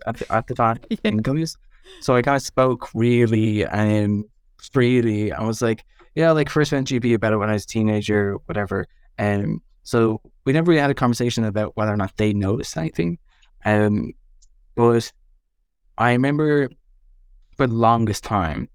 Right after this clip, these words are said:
Speaker 1: both because I, you know, anytime I had a sexual experience, then it was at the forefront of my mind. The, like, stuff around, like, anytime you go pee, anytime I was going to pee, um,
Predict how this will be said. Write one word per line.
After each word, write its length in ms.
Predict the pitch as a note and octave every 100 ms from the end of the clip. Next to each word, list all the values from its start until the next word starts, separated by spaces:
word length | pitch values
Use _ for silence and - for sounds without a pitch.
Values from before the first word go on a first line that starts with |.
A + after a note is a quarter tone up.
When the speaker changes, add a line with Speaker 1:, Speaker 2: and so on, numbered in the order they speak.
| _ -
Speaker 1:
both 340 | A#2 A#2+ -
because 420 | A#2 A2 G#2+ G#2 -
I, 100 | G2+
you 60 | G2+
know, 60 | F2
anytime 420 | - A2+ A2 G#2+
I 60 | G#2+
had 180 | A2 F2
a 60 |
sexual 340 | - A2+ - A2+
experience, 580 | - G#2 G2+ F#2+ - - _ _ -
then 160 | A2 G2+
it 60 |
was 120 | F2
at 80 | G#2+
the 60 | -
forefront 440 | - G#2 G#2+ G#2
of 160 | G2 -
my 120 | G#2
mind. 540 | G#2+ G#2 G#2 G#2+ G#2+ - - _ - - -
The, 180 | G#2+ G2+
like, 180 | F2
stuff 240 | - A2 G2+
around, 240 | G2+ G2
like, 200 | F#2 - -
anytime 260 | A2 A2 G2
you 60 |
go 120 | - -
pee, 340 | - C3+ C3+ -
anytime 340 | - A#2 A2 G#2
I 40 |
was 100 | G#2+
going 160 | F2+ -
to 80 |
pee, 580 | - - B2 A#2 A2 G#2+ _ _ _ -
um, 580 | G#2 G#2 G2+ G#2 G2+